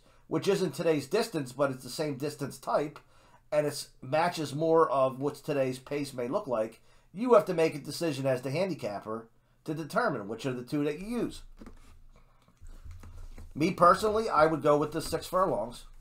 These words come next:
race, especially if it's better speed figure, which it is, a seventy-nine over seventy-six. I would go with that one, okay? But again, you do as, you know, you do as you do.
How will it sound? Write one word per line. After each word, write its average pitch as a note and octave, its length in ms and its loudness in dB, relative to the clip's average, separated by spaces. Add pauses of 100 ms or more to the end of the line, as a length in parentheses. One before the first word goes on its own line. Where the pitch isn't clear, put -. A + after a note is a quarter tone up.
(120)
race, A#2+ 440 -6 (920)
especially E3+ 600 2
if C#3 200 -6
it's C3+ 240 -10 (580)
better C3 240 2
speed F#3+ 320 -6
figure, G2+ 320 -6
which A#2+ 200 -6
it D#3+ 80 -6
is, C3 200 -4
a F#2 40 -14
seventy-nine B2 720 -2
over A2 240 -8
seventy-six. A#2 800 -8 (2000)
I B2+ 140 2
would B2+ 160 -4
go C3 120 4
with B2+ 120 -4
that F3+ 220 0
one, D2+ 120 -12 (300)
okay? A2+ 340 -4 (280)
But F3+ 100 0
again, F#3+ 400 -2
you B2+ 120 0
do E3+ 280 2
as, E3 140 2 (120)
you D#3+ 80 -4
know, C#3 80 2
you D3+ 200 -2
do F3 200 0
as D3+ 160 2
you D#3+ 100 -4
do. G#3+ 280 0